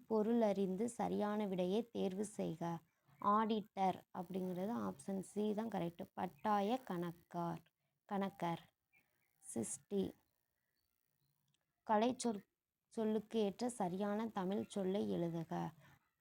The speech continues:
அஃபிடேவிட், அஃப்-, அஃபிடவிட் அப்படின்னா ஆணை உறுதி ஆவணம். ஆப்ஷன் பி தான் கரெக்ட்.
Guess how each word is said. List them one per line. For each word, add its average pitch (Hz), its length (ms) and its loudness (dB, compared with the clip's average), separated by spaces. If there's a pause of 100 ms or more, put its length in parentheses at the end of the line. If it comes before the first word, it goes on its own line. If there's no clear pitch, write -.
(120)
அஃபிடேவிட், 185 1040 -2 (440)
அஃப்-, - 220 -10 (540)
அஃபிடவிட் 208 840 0 (140)
அப்படின்னா 190 380 -4 (160)
ஆணை 214 480 0
உறுதி 196 600 0
ஆவணம். 165 760 -2 (420)
ஆப்ஷன் 185 360 -2
பி 190 280 -2
தான் 202 180 -2
கரெக்ட். 156 420 -8